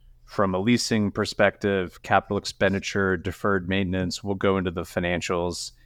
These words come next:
and it, it can be anywhere from one to two hours, depending on how many positions they have.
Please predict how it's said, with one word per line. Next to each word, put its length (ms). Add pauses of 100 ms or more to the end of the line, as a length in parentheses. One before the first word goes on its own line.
(580)
and 240
it, 180
it 140
can 160
be 120
anywhere 280
from 240
one 220
to 60
two 280
hours, 420
depending 400
on 80
how 180
many 180
positions 520
they 160
have. 380